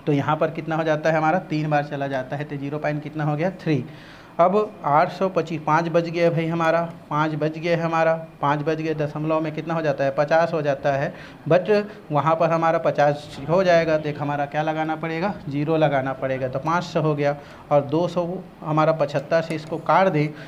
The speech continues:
तो उस स्थिति में लगभग जो है एक बार जाता है, तो यहाँ पर क्या हो जाता है, ये मान प्राप्त हो जाता है।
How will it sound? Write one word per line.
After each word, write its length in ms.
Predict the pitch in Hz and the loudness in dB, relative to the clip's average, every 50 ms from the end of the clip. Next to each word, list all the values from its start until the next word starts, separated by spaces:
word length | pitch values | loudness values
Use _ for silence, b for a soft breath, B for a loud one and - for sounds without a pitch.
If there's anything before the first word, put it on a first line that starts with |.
| B B B | B B B
तो 60 | 180 | -2
उस 220 | 156 185 202 - - | 0 0 0 0 0
स्थिति 360 | 175 156 - 160 143 151 156 156 | -2 -4 -4 -6 -4 -2 -2 -2
में 120 | 160 156 | -2 0
लगभग 380 | 147 135 135 135 135 160 160 151 | -2 -2 -4 -2 0 0 0 0
जो 140 | 147 147 | 0 0
है 180 | 127 151 214 214 | 0 2 0 0
एक 220 | - 165 156 151 | 0 -2 -2 0
बार 160 | 147 147 135 131 | 2 0 2 0
जाता 340 | 139 127 127 - - 139 | -2 -4 -4 -2 -2 -4
है, 140 | 127 135 175 | -4 -4 -6
तो 100 | 165 165 | -8 -8
यहाँ 280 | 147 139 127 135 143 135 | -8 -8 -6 -6 -6 -6
पर 120 | - 147 | -4 -6
क्या 180 | 131 - 139 127 | -6 -6 -6 -6
हो 80 | 139 | -4
जाता 300 | 131 131 127 127 - 156 | -4 -6 -8 -8 -6 -6
है, 180 | 185 196 170 156 | -4 -4 -2 -2
ये 60 | 151 | -2
मान 220 | 147 139 131 135 139 | -2 -2 -2 -4 -4
प्राप्त 380 | - - 123 127 127 - - | -4 -2 -2 -2 -4 -4 -6
हो 120 | 127 131 123 | -4 -4 -2
जाता 280 | 120 117 117 - 131 | -2 -4 -4 -4 -4
है। 200 | 123 117 120 117 | -6 -6 -6 -10